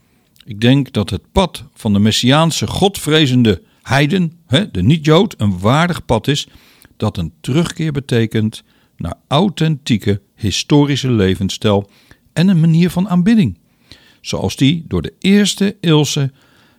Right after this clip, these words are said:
niet-Joodse gelovigen werd beoefend en ze verbindt met het volk van Israël. Mogen de Eeuwige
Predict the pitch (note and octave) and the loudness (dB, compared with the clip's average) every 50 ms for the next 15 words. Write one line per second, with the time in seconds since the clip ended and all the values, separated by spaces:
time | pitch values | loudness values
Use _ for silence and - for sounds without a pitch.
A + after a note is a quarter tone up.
0 | _ _ - A#2+ E3+ G#3+ - E3 D3+ D3 D3+ D3 - - C3 - B2 B2 A#2 G#2+ | _ _ 2 4 4 4 4 2 2 2 2 2 0 -4 -6 -4 -2 0 2 2
1 | G#2 G2+ G#2 G#2+ G#2 G2+ G#2 G2 - - - - A#2+ - - F#2 D#2 - - - | 2 2 0 -2 -2 0 -2 -2 -2 -4 -6 -6 -6 -6 -4 -6 -6 -6 -10 -18
2 | _ _ _ _ _ _ _ _ _ _ - G#2 F2+ - - E2 - F#2 F2+ G2 | _ _ _ _ _ _ _ _ _ _ -6 -6 -4 -4 -6 -8 -10 -10 -2 2
3 | A2+ A#2+ B2 B2+ - - G2 F#2+ - - - - - - - A2+ A#2 A2+ - - | 4 4 4 2 -2 -6 -8 -8 -8 -8 -10 -12 -10 -4 0 0 0 0 -2 -4
4 | - G#2+ A2 - A#2+ - - A2 F#2 E2 D#2+ E2 - _ _ - _ _ _ _ | -4 -4 -4 -2 -4 -4 -2 -2 -4 -4 -4 -6 -10 _ _ -20 _ _ _ _
5 | _ _ _ - A#2+ B2 D#3 G3 A3+ C4 A#3 - A3+ A#3 A#3+ F#3 G3+ F#3+ - D3+ | _ _ _ 0 4 6 6 6 6 4 4 2 2 2 2 2 2 2 2 2
6 | C3+ A2 F#2 E2 - A#2 D3+ F#3 | 2 2 0 -2 -2 -4 -4 -4